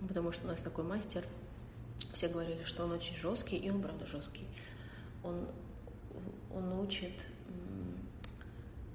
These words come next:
он создаёт характер, э, ну, это не характер победителя, а это характер воина, что ты постоянно должен доказывать всему миру, что ты что-то можешь, ш-, то есть это не,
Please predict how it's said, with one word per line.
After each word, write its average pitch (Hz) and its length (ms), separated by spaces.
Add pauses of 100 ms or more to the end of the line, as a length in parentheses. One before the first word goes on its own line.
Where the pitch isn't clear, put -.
он 185 80
создаёт 202 280
характер, 185 680
э, - 540 (140)
ну, 190 80
это 196 500
не 196 120
характер 233 400
победителя, 170 720
а 175 60
это 185 200
характер 190 440
воина, 160 380 (440)
что - 160
ты - 140
постоянно 190 840 (120)
должен 175 480 (760)
доказывать 175 680
всему 175 300
миру, 165 500
что - 220 (120)
ты 165 240
что-то - 460 (720)
можешь, 165 680
ш-, - 160 (180)
то 180 80
есть - 220
это 165 180
не, 165 280